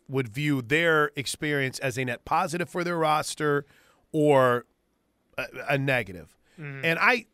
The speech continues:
Speaker 1: again, I view it a lot like free agency. I would much rather build my team through the draft, right, and, you know, kind of a little bit off the top in free agency, uh,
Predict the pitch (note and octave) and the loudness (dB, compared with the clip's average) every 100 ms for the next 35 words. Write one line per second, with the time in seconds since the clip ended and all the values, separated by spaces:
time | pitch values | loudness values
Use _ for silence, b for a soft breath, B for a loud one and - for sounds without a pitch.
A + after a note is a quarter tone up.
0 | - F3 D#3+ C3+ D3 F3+ B2 D3+ D3+ D3 | -4 0 0 4 4 2 -2 -2 0 0
1 | C#3 _ _ C#3 C#3 C#3+ D3 B2+ - C#3+ | -2 _ _ -2 2 2 2 -2 -4 -8
2 | A#2 A#2 A2 G#2+ - G2+ C3 C#3+ B2+ E3+ | -6 -6 -8 -12 -12 -6 -4 -4 -2 -2
3 | E3+ E3 D#3 C3+ D3+ D3 C3 C#3+ D3+ - | 0 -2 0 -2 -2 -2 -2 -6 -6 -6
4 | C#3+ C3+ D3+ D#3+ E3 B2+ B2 A#2+ A#2+ - | -6 -4 -2 -2 -2 -2 0 0 -2 -8
5 | - _ _ _ _ _ C3 C3+ C#3 - | -20 _ _ _ _ _ 0 2 0 0
6 | C#3 B2 A2+ - _ _ _ _ C3+ C3 | -2 -2 -8 -16 _ _ _ _ -2 -2
7 | A2+ - _ - C#3+ D3 C3+ D#3+ D3 D3 | -2 -8 _ -6 -2 0 0 0 0 4
8 | D3 C#3 C3+ - C#3+ B2+ - B2+ G#2+ - | 4 2 -2 -6 -2 -2 -2 -8 -10 -6
9 | D3+ B2+ D3 B2 A#2 - B2 A#2+ - B2 | -2 2 0 0 -6 -8 -8 -8 -8 -4
10 | B2 | -4